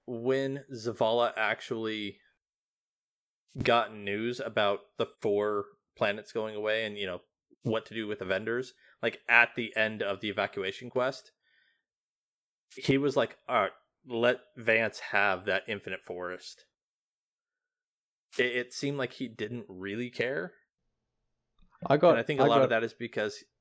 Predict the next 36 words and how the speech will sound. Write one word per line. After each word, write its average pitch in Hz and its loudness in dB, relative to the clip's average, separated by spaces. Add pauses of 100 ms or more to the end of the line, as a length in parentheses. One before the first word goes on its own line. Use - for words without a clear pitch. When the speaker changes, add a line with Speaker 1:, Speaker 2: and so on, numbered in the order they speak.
(1600)
Speaker 2:
I 135 6
was 135 4
gonna 151 2
say, 131 2
I 123 8
got 139 4
a 117 2
sense 123 0
of 120 -4
frustration 110 2
from 104 0
him, 92 -8 (1000)
because 113 0
in 107 0
this 107 -2
moment 110 0
of - -6
crisis, 101 2
he's 92 -8
trying 104 -2
to 101 -2
get 95 -4
them 87 -8
all 98 -4
to, - -6
like, 85 -2 (100)
rally 95 -2
back 90 -4
at - -10
the 95 -12
tower. 90 -2 (1500)
And 98 -2
then, 90 -4 (600)
in 110 -2
his 98 -4
eyes, 85 -2